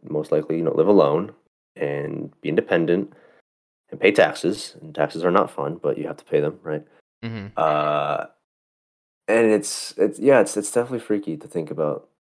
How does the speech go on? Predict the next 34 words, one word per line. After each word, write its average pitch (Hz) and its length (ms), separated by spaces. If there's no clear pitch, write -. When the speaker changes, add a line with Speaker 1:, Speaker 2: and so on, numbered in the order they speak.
Speaker 2:
Yes. 104 220
Speaker 1:
you 90 100
know, 78 520
how 87 180
as 82 160
a, 82 160
as 71 120
a 82 60
kid, 80 360
you're 80 200
like, - 300
"Oh, 117 460
you 117 120
know, 101 360
literally 104 580
nothing 95 640
of 92 120
the, 90 180
like, 95 140
like, 87 180
nothing 95 600
matters. 85 760
I 82 100
just, 85 260
I'm 90 100
just 90 120
focused 87 320
on 82 240
my 90 160
play 92 240
date 90 200
tomorrow 85 540
and 85 160
my 80 300